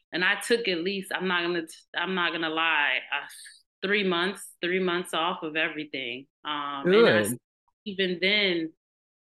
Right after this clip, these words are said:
Speaker 1: eased my way back into it. Um, but yeah, just so many different responses. So I want to share that story because when I tell my friends, they're like, "There's no way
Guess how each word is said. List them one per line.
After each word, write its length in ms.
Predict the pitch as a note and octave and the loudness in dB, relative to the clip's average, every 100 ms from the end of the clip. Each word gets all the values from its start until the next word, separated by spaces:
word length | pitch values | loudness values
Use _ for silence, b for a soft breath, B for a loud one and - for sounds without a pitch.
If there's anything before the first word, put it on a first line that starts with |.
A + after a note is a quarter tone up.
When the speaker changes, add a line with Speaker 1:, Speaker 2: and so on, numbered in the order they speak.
| _ | _
Speaker 1:
eased 440 | A3+ A3+ G#3+ G3 F#3+ | -4 0 0 0 0
my 260 | F#3+ E3+ | 0 0
way 280 | E3 E3+ E3+ | 0 0 0
back 400 | E3+ E3 D#3+ - | 0 0 0 0
into 540 | E3 F3 - A3+ A3+ A#3+ | -2 -2 -4 -2 2 4
it. 340 | B3+ A#3 - - | 6 4 0 -10
Um, 640 | E3 E3 D#3 D3+ D3 D3+ _ B B | -8 -6 -6 -6 -8 -10 _ B B
but 160 | G#3+ G3+ | 0 4
yeah, 480 | A#3+ A3 F3 C#3 - | 4 4 4 0 -2
just 240 | G#3+ G#3+ | -6 -2
so 140 | C#4 C#4+ | 0 4
many 200 | C#4 A#3+ | 4 2
different 300 | G3+ G3+ F3+ | 0 -2 -4
responses. 540 | E3+ F3+ F3 - D#3+ | -4 -2 -2 -2 -4
So 80 | F#3 | 0
I 120 | E3+ | 0
want 280 | E3+ G3 F#3 | 2 0 -2
to 120 | - D#3+ | -4 -6
share 360 | - F3+ F#3 | 0 2 2
that 220 | F3+ D3+ | 2 -2
story 400 | - F3+ F#3 G3+ | -4 -4 -2 0
because 260 | G3 F#3+ F3 | 0 -2 -2
when 140 | F#3 | 0
I 80 | F#3 | 0
tell 200 | F3+ G#3 | 0 -2
my 180 | G#3+ E3 - | 0 -2 -2
friends, 240 | F#3 F3+ | -2 -2
they're 140 | F3 F3 | -2 -2
like, 240 | D#3 C3+ - | 0 -2 -4
"There's 240 | F3 F#3 F3 | -2 -2 0
no 280 | F3 E3+ D#3 | 0 0 0
way 400 | D#3+ C#3+ B2+ | 0 -2 -8